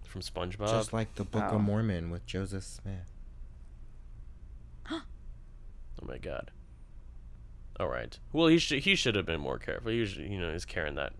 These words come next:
Speaker 1: kind of just around. The son caught him again with the book. Wait, where is he? I can't see him.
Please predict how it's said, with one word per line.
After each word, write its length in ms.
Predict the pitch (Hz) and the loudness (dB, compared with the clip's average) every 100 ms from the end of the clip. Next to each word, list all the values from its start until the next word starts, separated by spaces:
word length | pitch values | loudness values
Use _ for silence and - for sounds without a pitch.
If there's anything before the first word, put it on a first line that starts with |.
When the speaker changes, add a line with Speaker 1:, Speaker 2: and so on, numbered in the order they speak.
| - | -4
Speaker 1:
kind 200 | 90 73 | -2 -2
of 180 | 73 - - - - - | -4 -8 -12 -12 -12 -6
just 180 | 95 - | -4 -2
around. 440 | 82 85 82 80 - - - - - | -2 0 0 -2 -6 -10 -12 -12 -4
The 80 | 107 | 0
son 420 | - 110 104 101 | 2 6 6 4
caught 240 | - 92 90 | 2 4 4
him 80 | 85 | 2
again 560 | 82 82 82 82 87 - - - - - - | 0 -2 -2 -4 -6 -8 -12 -12 -12 -12 -8
with 140 | - - | -6 -2
the 80 | 90 | -2
book. 440 | 85 82 82 - - - - - - - - - - - - - - - - - - - - - - - - - | 0 0 -2 -6 -10 -10 -12 -12 -14 -14 -14 -12 -14 -14 -14 -14 -14 -12 -12 -12 -12 -12 -14 -10 -10 -10 -12 -2
Wait, 200 | 117 80 | 0 0
where 140 | 95 | -2
is 120 | 98 | -2
he? 160 | 92 - | -4 -6
I 40 | - | -6
can't 240 | - 82 | -6 -6
see 140 | - - | -4 -6
him. 240 | 73 - | -4 -6